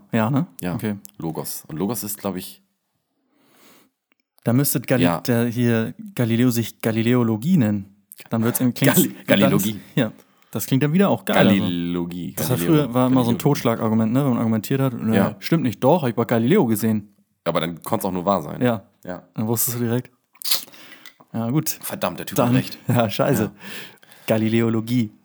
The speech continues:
Speaker 2: <laughs>
Speaker 1: Das,
Speaker 2: Galileologie.
Speaker 1: die, die Dinger, die immer recht haben,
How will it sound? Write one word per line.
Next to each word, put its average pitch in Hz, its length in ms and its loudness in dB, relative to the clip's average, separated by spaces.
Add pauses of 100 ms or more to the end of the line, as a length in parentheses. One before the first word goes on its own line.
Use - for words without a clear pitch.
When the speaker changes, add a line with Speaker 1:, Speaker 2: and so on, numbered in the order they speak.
(160)
Speaker 2:
<laughs> - 100 -12 (240)
Speaker 1:
Das, 123 140 -4 (100)
Speaker 2:
Galileologie. 90 640 -2
Speaker 1:
die, 135 160 2
die 135 220 0
Dinger, 160 500 2 (160)
die 131 120 -2
immer 135 260 2
recht - 280 -4
haben, 104 440 -2